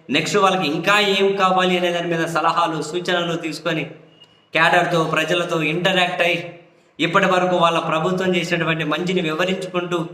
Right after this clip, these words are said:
ఏ విధంగా విపక్షాల అబద్ధాలతో రంకెలేస్తున్నాయో, ఆ రంకెల కొమ్ములు ఓటుతో విరిచేయండి అని చెప్పి జనాలను కూడా జాగృతం చేసుకుంటూ,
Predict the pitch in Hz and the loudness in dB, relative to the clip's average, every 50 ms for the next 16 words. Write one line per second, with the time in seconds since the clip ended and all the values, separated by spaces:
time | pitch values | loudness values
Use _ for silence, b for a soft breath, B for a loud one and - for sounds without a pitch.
0 | B B B B B B _ 120 135 156 156 151 151 147 165 170 165 165 160 151 | B B B B B B _ 0 0 2 2 2 2 0 0 0 2 0 0 0
1 | 139 151 156 165 170 170 - - 185 170 160 151 - 180 180 196 190 185 180 170 | 0 -2 0 0 0 0 0 0 0 2 2 2 2 0 0 -2 0 0 0 0
2 | 170 170 165 170 156 147 127 120 123 131 - 180 185 180 165 - - 175 170 170 | 0 0 0 -2 -2 -2 -2 -2 -4 -2 -2 -2 0 0 -2 -2 -4 -6 -4 -2
3 | 160 160 156 151 143 143 - - - B B B B B B - 127 131 131 135 | -2 0 0 -2 -2 -4 -6 -10 -16 B B B B B B 0 2 4 4 4
4 | 131 131 135 143 135 165 156 151 143 - - 143 135 - 180 180 170 - 131 151 | 4 2 0 0 0 0 0 0 -2 -2 -4 -4 -2 0 0 -2 -2 -2 -2 -2
5 | 175 180 185 185 175 165 151 127 120 131 156 170 175 202 196 185 180 175 165 165 | -2 -2 -4 -4 -2 -2 -2 -2 -2 -2 -2 -2 -2 0 0 2 2 0 0 -2
6 | 160 156 160 151 151 147 143 156 147 - 151 147 135 - 135 135 147 160 165 170 | -2 -2 -2 -2 -2 -4 -4 -6 -6 -4 -6 -6 -4 -2 0 0 2 0 0 0
7 | 165 160 151 - 151 147 143 143 143 139 - - 123 135 147 175 170 165 165 151 | -2 -4 -6 -4 -4 -2 0 0 0 0 -2 -2 -4 -2 -2 -4 -4 -4 -4 -4
8 | 151 143 143 143 139 - - 139 131 131 135 135 120 - | -2 -2 -2 -2 -4 -4 -6 -6 -6 -4 -4 -4 -6 -6